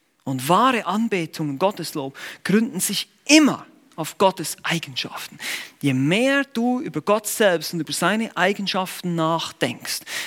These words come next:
desto mehr wirst du anbeten. Das ist wie so eine Automatik. Wir richten uns da aus, wir,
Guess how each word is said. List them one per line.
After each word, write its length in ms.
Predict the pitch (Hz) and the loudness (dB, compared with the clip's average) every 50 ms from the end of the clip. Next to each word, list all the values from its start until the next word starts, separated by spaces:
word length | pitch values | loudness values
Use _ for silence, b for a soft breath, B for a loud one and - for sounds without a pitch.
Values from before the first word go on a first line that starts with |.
| B | B
desto 240 | B 139 - - 135 | B -8 -4 -2 -2
mehr 540 | 135 151 170 196 202 196 185 160 156 147 143 | 0 0 0 0 0 0 0 0 -2 -2 -4
wirst 400 | 156 165 156 147 - - - - | -4 -2 -2 -2 -4 -6 -6 -6
du 220 | 160 151 143 147 - | -6 -6 -6 -6 -6
anbeten. 600 | - 131 131 131 123 120 113 113 98 - - - - _ - | -6 -6 -6 -8 -8 -8 -8 -10 -10 -12 -16 -20 -20 _ -8
Das 240 | 156 156 - - - _ | -6 -4 -4 -6 -8 _
ist 180 | - - - 180 | -10 -8 -6 -4
wie 80 | 208 220 | -4 0
so 120 | - 233 | 0 0
eine 200 | 208 208 175 - | 2 2 2 2
Automatik. 720 | - 190 190 - 175 170 165 190 226 233 - - 135 135 | 2 0 0 0 -2 -2 0 0 -2 -2 -4 -8 -6 0
Wir 180 | 156 160 156 151 B B B B B B | 2 2 2 2 B B B B B B
richten 460 | - 143 165 214 240 - - - 262 | -4 0 2 2 2 2 0 -2 -2
uns 180 | 240 220 208 - | -2 -2 -2 0
da 220 | - 208 208 202 | 2 2 2 0
aus, 500 | - - 185 190 208 196 170 139 - - | -2 -2 0 2 2 2 0 -2 -4 -4
wir, 220 | 156 160 160 156 | -2 0 0 0